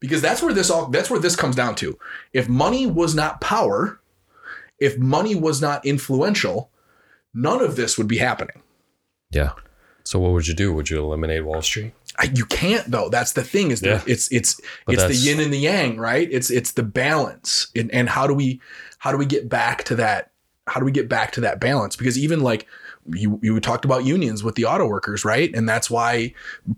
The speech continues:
Speaker 1: probably why Elon Musk did not get invited to the White House. Well, unions were needed until they became too powerful, and then they
Speaker 2: Yeah.
Speaker 1: took down most of the American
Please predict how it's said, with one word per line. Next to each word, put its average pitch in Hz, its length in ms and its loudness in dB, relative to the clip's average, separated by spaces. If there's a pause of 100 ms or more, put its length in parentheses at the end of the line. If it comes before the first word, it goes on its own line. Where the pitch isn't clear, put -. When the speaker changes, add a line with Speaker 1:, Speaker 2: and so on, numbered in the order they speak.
(120)
Speaker 1:
probably 131 580 2
why 113 360 0
Elon 120 300 2
Musk 110 260 0
did 127 140 2
not 98 240 0
get 120 120 2
invited 107 400 2
to 113 60 -4
the 120 100 -8
White 202 240 0
House. - 360 -4 (320)
Well, 135 160 2
unions 131 600 0
were 135 140 2
needed 170 500 0 (880)
until 165 760 2 (520)
they 123 120 2
became 127 320 0
too 233 200 0
powerful, 139 720 0 (1300)
and 151 200 2
then 143 180 2
they 151 100 2
Speaker 2:
Yeah. 139 60 -2
Speaker 1:
took 90 240 4
down 143 380 0 (260)
most 135 440 2
of 151 100 0
the 151 100 2
American 143 560 0